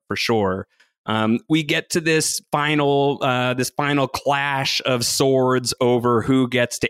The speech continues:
Aegon. Uh, Eric and Eric find him first, but Kristen and Aemond have been following them. And so there's, uh, you know, a little bit of, like, okay, we need to,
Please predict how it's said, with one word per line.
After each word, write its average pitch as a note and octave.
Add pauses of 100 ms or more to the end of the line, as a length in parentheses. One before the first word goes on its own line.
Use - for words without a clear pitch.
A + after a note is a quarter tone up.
Aegon. A2+ (260)
Uh, G#2+
Eric C#3
and C3
Eric C3 (100)
find C3+
him B2+
first, F#3 (200)
but C3+
Kristen C#3+
and B2
Aemond F3
have C3
been A#2+
following A#2
them. G3+
And C3
so A#2+
there's, A#2
uh, G#3+
you G#3+
know, E3+
a F3
little F3+
bit C#3
of, B2
like, A#2
okay, G2+
we C3+
need D#3+
to, A#2+